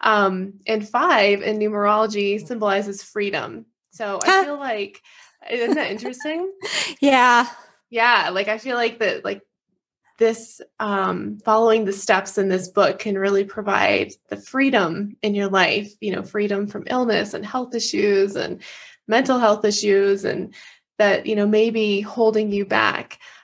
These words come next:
Speaker 1: Um, so anyway, I was just curious, was that purposeful
Speaker 2: No, you know what's
Speaker 1: or
Speaker 2: really funny? I mean, i-, if any of your listeners are moms, when your kids are little, it's hard to leave them.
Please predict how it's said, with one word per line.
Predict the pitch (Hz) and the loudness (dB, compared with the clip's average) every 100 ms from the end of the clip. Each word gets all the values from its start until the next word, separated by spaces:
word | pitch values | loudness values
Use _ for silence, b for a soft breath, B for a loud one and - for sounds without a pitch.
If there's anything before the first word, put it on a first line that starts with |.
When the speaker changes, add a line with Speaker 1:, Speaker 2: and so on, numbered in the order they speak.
| - | -2
Speaker 1:
Um, | 220 202 190 | 2 2 0
so | 233 277 | 0 2
anyway, | 247 247 202 | 2 2 2
I | |
was | 226 294 | 2 0
just | 302 | -8
curious, | - 269 220 196 185 220 | -2 2 2 2 0 -2
was | 220 202 | -6 -2
that | 208 185 - | -2 -2 -6
purposeful | - 330 339 | -8 -6 0
Speaker 2:
No, | 302 | 4
you | 294 | 4
know | 294 302 | 6 6
what's | 359 349 196 | 4 4 0
Speaker 1:
or | 208 | 2
Speaker 2:
really | 247 262 254 | 2 4 4
funny? | - - 190 202 214 | 2 2 4 4 2
I | 226 | 2
mean, | 220 202 | 2 4
i-, | 202 - | 2 2
if | 180 | 0
any | 202 196 | 2 2
of | 196 | 2
your | 180 | 2
listeners | 180 165 - 180 175 165 | 0 0 0 2 0 0
are | 165 | -2
moms, | 151 151 170 175 | -2 0 2 2
when | 180 | 0
your | 175 - | -2 -6
kids | 214 - | -8 -2
are | 196 | 0
little, | 185 185 | 2 2
it's | - | 0
hard | - 165 165 | -2 -2 -2
to | 156 | -4
leave | 151 156 165 | -4 -2 2
them. | 180 202 | 2 2